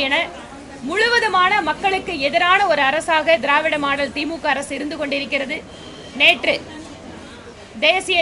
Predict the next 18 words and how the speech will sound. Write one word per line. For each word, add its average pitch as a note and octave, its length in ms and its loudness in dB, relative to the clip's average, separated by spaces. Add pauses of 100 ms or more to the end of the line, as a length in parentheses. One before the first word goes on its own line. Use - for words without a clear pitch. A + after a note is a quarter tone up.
ஜனநாயக E4+ 560 2
கூட்டணி D4+ 360 -2 (260)
தமிழகத்தில் D4+ 600 -2 (120)
ஆட்சி D4 300 -4
அமைக்க C#4 320 -2
வேண்டும் D4+ 360 0
என்பதற்காக C#4 680 0 (240)
பாரதிய D4 400 0 (100)
ஜனதா D4+ 300 0
கட்சியினுடைய C4+ 480 -4 (100)
மாநில C#4+ 340 0 (100)
தலைவர் C4+ 340 -2 (1300)
தமிழகம் F#4+ 520 2 (180)
தலை D4 220 2 (100)
நிமிர D#4 260 0 (540)
தமிழனின் F4 540 0 (120)
பயணம் E4 440 2
என்கின்ற C#4+ 360 -4